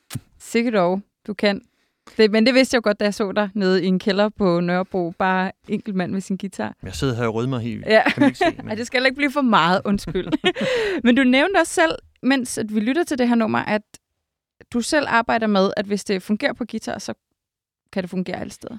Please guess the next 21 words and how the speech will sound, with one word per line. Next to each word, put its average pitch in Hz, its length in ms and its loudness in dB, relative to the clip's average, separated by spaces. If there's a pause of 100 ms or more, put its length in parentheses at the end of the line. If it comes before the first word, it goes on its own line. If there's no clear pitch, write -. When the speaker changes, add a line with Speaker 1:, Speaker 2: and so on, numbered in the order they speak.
Speaker 2:
Ja, 147 120 0
så 147 100 -4
det 196 100 2
der 185 60 4
med, 185 60 4
at 175 60 4
man 156 120 0
kan 143 100 -2
tage 170 160 0
en, 151 160 -2
øh, 127 540 -2
hvilken 175 220 -2
som 151 60 -2
helst 147 160 -6
sang, 135 220 -2
om 123 80 -8
det 123 40 -8
er 123 40 -6
en 120 60 -6
popsang 139 400 -4
eller 113 420 -8